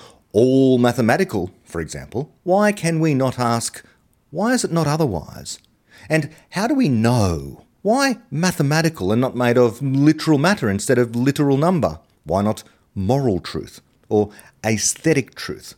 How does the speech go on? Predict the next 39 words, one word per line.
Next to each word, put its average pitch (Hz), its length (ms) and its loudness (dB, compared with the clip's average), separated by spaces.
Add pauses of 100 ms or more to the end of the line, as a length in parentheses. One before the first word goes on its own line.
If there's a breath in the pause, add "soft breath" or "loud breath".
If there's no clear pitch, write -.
(140)
Why, 107 540 0
if 117 220 -8
all 196 240 2
things 160 380 -2
are 139 100 -2
possible, 139 600 -4
are 117 140 0
we 120 80 0
restricted 120 580 -2
to 120 260 2 (260)
mathematics? 113 800 -4 (180)
Among 190 300 0
all 226 320 2
those 202 280 4
multiverses, 139 800 0
can 160 200 -4
we 151 80 0
not 123 180 2
have 101 180 -2
ones 110 380 -2
that 104 160 -4 (260 loud breath)
obey 98 440 0
no 87 300 0
mathematics? 135 720 -2 (140)
Could 320 180 0
there 269 100 4
be 185 180 4
a 127 40 6
universe 110 580 0
that 104 120 -4
is 110 120 -4
nothing 175 400 -2
but 135 100 0
a 117 120 2
furious - 800 -2 (380 loud breath)
but 117 220 -4
giant 143 500 -2
green 120 400 0
pea 98 560 0